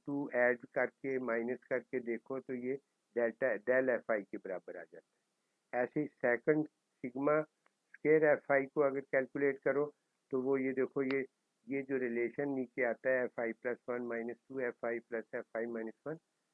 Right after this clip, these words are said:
ये, अ, डेल्टा square F आई बन जाता है। तो इस तरह से इसका nth order भी लिखा हुआ है। तो इसके जो differences हैं, वो इस तरह से लिखे जाते हैं। किसी को भी आप चेक कर सकते हैं, del एफ़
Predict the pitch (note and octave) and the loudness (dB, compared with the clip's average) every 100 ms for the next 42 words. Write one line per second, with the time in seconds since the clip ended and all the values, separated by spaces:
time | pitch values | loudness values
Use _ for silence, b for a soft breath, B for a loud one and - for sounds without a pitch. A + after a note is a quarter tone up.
0 | _ A#2+ D3+ G3 _ _ _ - A2+ A2 | _ -6 -6 -6 _ _ _ -6 0 2
1 | A2 A2 - _ - _ _ _ - A#2 | 2 0 -4 _ -20 _ _ _ -2 -2
2 | - C3+ C3+ C3 _ - F3+ F3+ B2+ - | 0 0 0 0 _ 0 2 4 2 2
3 | A2+ G#2 F2+ F2 F#2+ F2+ - F2+ _ _ | -4 -2 -6 -8 -10 -10 -10 -10 _ _
4 | _ _ - B2+ - C#3+ C#3 C3 C#3 B2+ | _ _ -8 -6 -4 -2 0 0 -4 -4
5 | - C3 B2 - - A#2 C3 - B2 A#2 | -2 -2 -2 -4 -2 0 0 0 0 2
6 | A#2+ A#2 B2 A#2 - A#2+ A#2 A2+ A2 _ | -4 -6 -8 -8 -2 0 0 -2 -6 _
7 | _ _ _ - B2 C3+ - C#3+ C3+ C#3 | _ _ _ -12 -8 -8 -4 -2 0 -2
8 | B2+ A#2+ A#2+ A2+ - C3 C3+ C3+ B2 A#2+ | -6 -4 -2 -2 -4 -4 -4 -4 -4 -4
9 | - C3+ C3+ - G#2+ G2 - F#2 F2+ - | -6 -4 -4 -4 -8 -8 -10 -8 -8 -12
10 | F2 E2+ _ _ _ _ _ _ _ D#3+ | -20 -20 _ _ _ _ _ _ _ -10
11 | - F3+ E3+ D#3 D#3+ D3 C#3 - C#3 - | -6 -4 -2 0 2 0 0 -2 -2 0
12 | B2+ - B2+ _ D3+ D3+ D#3+ - _ _ | -4 -2 -12 _ 0 2 2 -4 _ _
13 | _ - B2+ C3 C#3+ - C3 B2+ | _ -4 0 2 0 -4 -2 -2